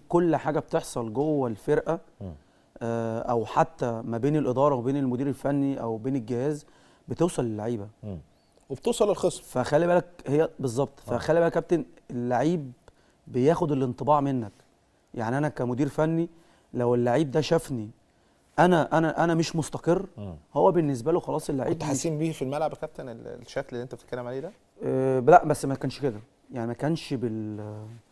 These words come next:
Speaker 2: مم.
Speaker 1: بش-، بالوضع دوت، ما كانش بالانهيار ده.
Speaker 2: مم.
Speaker 1: يعني احنا في ال-، في ال-، لا، هم كانوا في ال-، في الماتش بتاعنا كانوا، لا، كان الموضوع ماسكين نفسهم شويه.
Speaker 2: مم.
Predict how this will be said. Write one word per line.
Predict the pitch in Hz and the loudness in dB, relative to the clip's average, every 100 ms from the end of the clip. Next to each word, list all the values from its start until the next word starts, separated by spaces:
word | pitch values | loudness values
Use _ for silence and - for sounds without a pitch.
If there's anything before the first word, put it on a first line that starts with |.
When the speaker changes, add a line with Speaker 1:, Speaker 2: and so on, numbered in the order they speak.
| _ _ _ | _ _ _
Speaker 2:
مم. | 107 101 | -14 -10
Speaker 1:
بش-، | 113 107 - | -8 -10 -8
بالوضع | 117 117 120 151 127 | -2 2 8 8 8
دوت، | 110 123 110 | 2 0 -2
ما | 110 | -6
كانش | - 135 | -6 -4
بالانهيار | 127 117 110 123 | -4 -2 -2 -4
ده. | 110 95 _ _ _ _ | -4 -10 _ _ _ _
Speaker 2:
مم. | 110 85 - _ | -16 -14 -18 _
Speaker 1:
يعني | 120 104 | -8 -6
احنا | 117 123 | -6 -6
في | 110 | -8
ال-، | 120 113 | -8 -8
في | - | -6
ال-، | 123 113 | -6 -4
لا، | 127 117 | -4 -4
هم | 113 | -6
كانوا | 110 117 107 | -6 -8 -8
في | 120 | -10
ال-، | 113 | -10
في | - | -4
الماتش | 131 - | -4 -4
بتاعنا | - 143 151 | -4 -2 -2
كانوا، | 139 - 117 117 | -6 -8 -6 -6
لا، | - | -8
كان | - 117 | -10 -10
الموضوع | 110 110 117 143 - - _ _ _ - | -8 -10 -4 -4 -6 -14 _ _ _ -12
ماسكين | 123 - - 143 143 | -10 -8 -2 0 0
نفسهم | 127 139 | -2 -6
شويه. | 127 123 123 110 _ _ | -4 -2 -2 -4 _ _
Speaker 2:
مم. | 101 92 | -14 -14